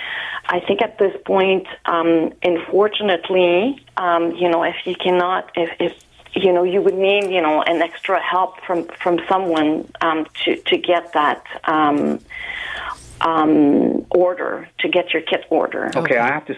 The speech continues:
Speaker 2: say that the answer's not good enough.
Speaker 3: All right,
Speaker 2: Uh,
Speaker 3: well
Speaker 2: it, it, it's just,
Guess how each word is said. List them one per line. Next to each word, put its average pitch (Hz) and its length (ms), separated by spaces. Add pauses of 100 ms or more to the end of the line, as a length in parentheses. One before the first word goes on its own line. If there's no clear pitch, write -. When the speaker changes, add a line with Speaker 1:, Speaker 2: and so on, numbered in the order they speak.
Speaker 2:
say 131 100
that 101 200
the 101 160
answer's 104 440
not 87 260
good 90 200
enough. 78 280 (1200)
Speaker 3:
All 214 180
right, 196 280
Speaker 2:
Uh, 139 60
Speaker 3:
well 202 260
Speaker 2:
it, - 60
it, 147 140
it's 139 160
just, - 220